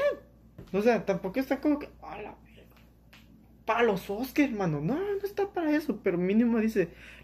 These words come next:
le echó ganas a la edición. El, la cinematografía está bien por momentos.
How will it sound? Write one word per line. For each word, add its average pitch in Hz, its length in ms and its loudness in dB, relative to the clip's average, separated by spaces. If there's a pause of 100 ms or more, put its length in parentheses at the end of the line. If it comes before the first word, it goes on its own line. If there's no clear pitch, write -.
(160)
le 165 120 0
echó 180 240 2
ganas 214 280 2
a 202 40 2
la 196 80 6
edición. 180 480 2 (1500)
El, 160 480 2
la 156 120 6
cinematografía 165 1120 0
está - 280 -2
bien 170 240 0
por 170 160 2
momentos. 160 720 0